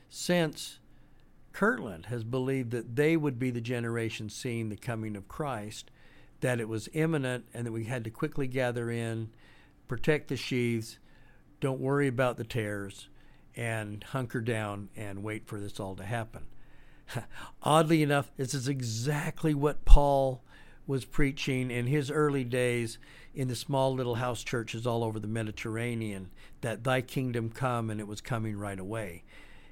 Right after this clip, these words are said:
And, and so they had to prepare heaven for that immediate return. It was only near the end of Paul's life where he said, "Ah, maybe it's not gonna happen as fast as I thought it would.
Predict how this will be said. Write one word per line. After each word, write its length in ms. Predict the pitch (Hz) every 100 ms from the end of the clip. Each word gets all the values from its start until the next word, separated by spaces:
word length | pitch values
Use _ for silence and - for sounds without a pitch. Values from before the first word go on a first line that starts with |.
| -
And, 520 | 113 107 101 101 - - - - -
and 340 | - 117 113 110
so 160 | -
they 160 | 113 117
had 200 | 113 107
to 60 | 98
prepare 520 | 104 - 117 104 98
heaven 460 | 104 98 92 92 - -
for 100 | 107
that 160 | 101
immediate 480 | 98 110 113 104 98
return. 460 | 95 90 127 104 87
It 80 | 101
was 120 | 104
only 200 | 127 123
near 180 | 120 110
the 180 | 110 117
end 200 | 143 123
of 120 | -
Paul's 360 | 123 110 -
life 420 | 147 180 110 - -
where 120 | 98
he 100 | 104
said, 400 | - 110 98 92 - - - - - - - - -
"Ah, 960 | 233 240 240 226 214 190 175 151 143 139
maybe 240 | 196 202
it's 120 | 180
not 140 | 175 147
gonna 180 | 143
happen 600 | 127 123 110 87 85 85 98
as 160 | 113 - -
fast 360 | 170 160 156 -
as 240 | 131 120
I 180 | 120 117
thought 380 | 113 127 113 107
it 160 | 101 - 101
would. 520 | 101 95 78 -